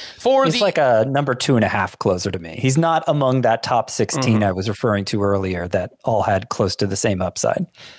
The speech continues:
Speaker 1: For the Rays, Pete Fairbanks, we know he's awesome when he's healthy at twenty-five saves last year. And, uh, for a setup man for holds, Jason Adam,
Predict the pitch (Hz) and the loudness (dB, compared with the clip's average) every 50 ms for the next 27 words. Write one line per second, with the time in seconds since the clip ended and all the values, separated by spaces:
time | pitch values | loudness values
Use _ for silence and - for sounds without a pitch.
0 | - _ _ _ - 240 247 254 262 269 262 233 247 240 214 202 233 247 247 233 | -20 _ _ _ 0 2 4 4 4 4 4 4 2 0 2 0 0 0 0 0
1 | 214 190 - - - 254 247 240 - 226 214 214 202 214 214 214 202 - - 165 | 0 0 -2 0 0 0 0 0 0 0 2 2 2 2 0 0 -2 -4 -4 -2
2 | 175 185 185 185 180 - - - 175 185 190 - - 208 196 196 190 151 120 113 | 0 0 0 0 0 0 -2 0 0 0 0 0 0 0 0 0 -2 -6 -10 -8
3 | 117 156 190 233 254 226 220 208 190 - 180 185 190 185 - 196 180 151 147 - | -4 -4 -2 0 0 0 0 0 0 0 0 0 -2 -2 -2 -2 0 0 -2 -2
4 | - - 175 170 160 - 165 156 147 - - 160 147 131 - 156 156 165 165 156 | -2 -2 0 0 0 0 0 0 0 0 -2 -2 -2 -2 0 0 0 0 -2 -2
5 | - - 180 170 170 165 - - 151 147 147 147 147 143 143 139 139 139 135 135 | -2 0 0 2 2 2 0 -2 -2 -2 0 0 0 0 0 2 2 2 2 2
6 | 131 - - - 180 165 156 151 151 143 143 139 135 131 127 - _ _ _ _ | 0 0 0 2 2 4 4 2 2 0 0 0 -2 -2 -4 -8 _ _ _ _
7 | _ - - - - 240 240 254 247 185 196 220 220 220 226 226 220 - 151 135 | _ -8 -6 -2 0 0 0 0 0 0 0 2 2 4 2 2 2 0 -2 -2
8 | - - 202 208 226 226 233 208 - - - - 190 226 220 - 175 180 196 208 | 0 0 2 2 2 2 0 -2 -6 -6 -4 -2 -2 -2 -2 -2 -2 -2 0 0
9 | 220 233 233 160 143 - | 0 0 0 -2 -6 -14